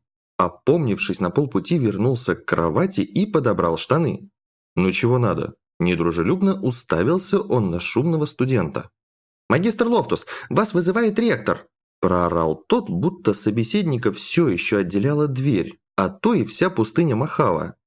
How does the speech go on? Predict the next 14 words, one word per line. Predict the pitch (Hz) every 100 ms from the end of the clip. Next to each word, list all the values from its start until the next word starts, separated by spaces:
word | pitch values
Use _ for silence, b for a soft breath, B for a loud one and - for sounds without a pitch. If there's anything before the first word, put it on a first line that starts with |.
| _ _ _ _ _ _
«Передай | 87 85 90 92
ему, | 98 127 160 160
что | - 98
защиту | 90 101 - - 85 - 67
от | - 90
хрустальных | - 95 - 82 76 76
шаров | - 107 165 - -
я | 82 95
с | 117
комнаты | - 90 82 80 85
не | 87 101
сниму», | 120 117 127 135 95 65 _ _ _ _
буркнул | 95 101 87 - 80 78
Лофт | 98 190 196